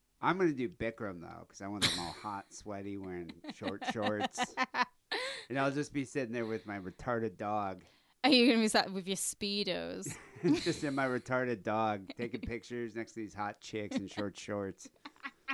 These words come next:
Speaker 1: Cashing in.
Speaker 2: Your future
Speaker 1: Cha-ching.
Speaker 2: grows. <laughs>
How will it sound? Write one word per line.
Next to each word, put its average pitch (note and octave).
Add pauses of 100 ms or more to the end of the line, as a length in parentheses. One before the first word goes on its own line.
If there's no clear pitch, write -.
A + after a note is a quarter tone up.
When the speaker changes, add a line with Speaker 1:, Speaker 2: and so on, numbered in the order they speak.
(140)
Speaker 1:
Cashing C3+
in. C3
Speaker 2:
Your G#3+
future A#3 (320)
Speaker 1:
Cha-ching. -
Speaker 2:
grows. A3+
<laughs> -